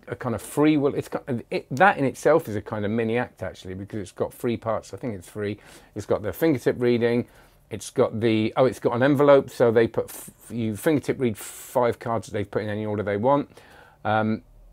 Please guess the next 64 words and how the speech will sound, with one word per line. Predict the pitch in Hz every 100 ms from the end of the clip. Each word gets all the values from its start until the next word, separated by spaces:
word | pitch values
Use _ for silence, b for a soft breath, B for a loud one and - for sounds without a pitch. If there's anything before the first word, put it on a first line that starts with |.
| -
obviously | 123 98 104
by | 101
not | 101 -
looking | 101 113
at | 101
the | -
faces | - 120 135 131
of | 131
them. | 131 131 135
You | - 123
then | 113 123 117 110
go | 120 110
into | 101
this | 104 147
envelope | 147 139 131
thing | - 131
where | 123
they | 104
have | 95
three | - 156
cards | 131 131 131 113
and | 107
they |
put | -
them | -
in | 110
any | 127 151
order | 143 135
they | 120 123
want | 120 131 131 -
in | 147
the | 131
envelope, | 123 120 127 127 -
and | 127
they | 110
pass | 104 139 135
them | - 127
to | -
you, | 127 127
and | 117 113
you | 120 113 B B B B _ - 175 151 -
predict | 123 131 -
what | 123 123
order | 123 113
they've | 110 104
put | - 110
those | 117 104
cards | - 135 127
in. | 139 127
Then | 120
it | 120
ends | 120 107
up | 104
with | 107
this | 107
kind | - 101
of |
free | - 117 101
will | 101 95
principle | - 80 - 95
where | 87 95 95
you | 92
say, | - 98
"Right, | 92